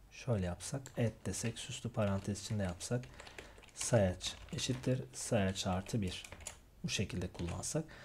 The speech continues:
Sonra şuraya da item nokta I D yerine at sayaç gelse, bu şekilde, e, daha böyle istediğimiz gibi olmaz mı diye bir düşünüyorum ama yani burada üç dört yazmak yerine silinen kullanıcıları,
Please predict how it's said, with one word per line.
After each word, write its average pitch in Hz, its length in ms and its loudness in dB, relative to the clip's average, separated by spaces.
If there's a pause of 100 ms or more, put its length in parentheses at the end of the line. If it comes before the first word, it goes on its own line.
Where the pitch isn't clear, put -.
(320)
Sonra 196 280 6
şuraya 170 400 10
da 123 280 4
item 156 260 6
nokta 143 480 6
I 120 80 8
D 143 80 6
yerine 107 400 8 (120)
at 127 140 4
sayaç 135 640 4
gelse, 92 540 2 (800)
bu 147 80 0
şekilde, 117 600 6 (280)
e, 98 420 2
daha 147 180 8
böyle 139 160 8
istediğimiz 127 600 4
gibi 127 180 4 (100)
olmaz 123 480 6
mı 95 140 6
diye 87 180 0
bir 90 100 -4
düşünüyorum 135 520 2
ama 87 200 2 (360)
yani 131 200 10
burada 135 140 6
üç - 340 0
dört 156 240 10
yazmak 143 480 10
yerine 98 220 6
silinen 123 540 8
kullanıcıları, 113 720 8